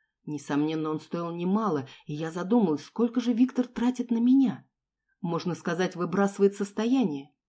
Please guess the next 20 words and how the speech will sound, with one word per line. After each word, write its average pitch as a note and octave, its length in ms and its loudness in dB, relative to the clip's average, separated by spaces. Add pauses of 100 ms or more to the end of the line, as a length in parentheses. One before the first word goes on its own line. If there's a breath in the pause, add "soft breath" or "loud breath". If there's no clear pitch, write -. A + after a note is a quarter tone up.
(400)
И - 120 -6
чем G3 220 2
всё F#3 160 -4
это D#3 180 -2
закончится, D#3+ 600 -4
когда F3 260 -2
Виктор F#3+ 300 -2
поймёт, F#3 380 2
что - 160 -6
я F#3+ 120 2
не G3+ 120 4
собираюсь A3 440 2
сдаваться F3 400 -2
без D#3 200 -8
боя A#3 320 4 (240 loud breath)
и G3+ 80 -4
становиться G3+ 580 2
его G3+ 160 2
комнатной A3 480 4
собачонкой? G3+ 760 -4